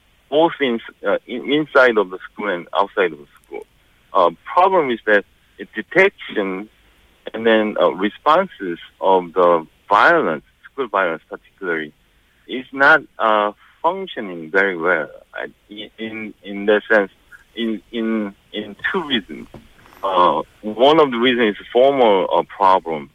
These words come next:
and the second is the informal problem. Formal problem, uh, is that, uh, committee, uh, school violence committee, do not, uh, actually, uh, include the experts of juvenile delinquency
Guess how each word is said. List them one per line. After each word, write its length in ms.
and 100
the 120
second 260
is 140
the 120
informal 520
problem. 460
Formal 280
problem, 560
uh, 340
is 140
that, 220
uh, 140
committee, 640
uh, 140
school 340
violence 420
committee, 540
do 140
not, 320
uh, 400
actually, 480
uh, 280
include 600
the 200
experts 640
of 380
juvenile 560
delinquency 840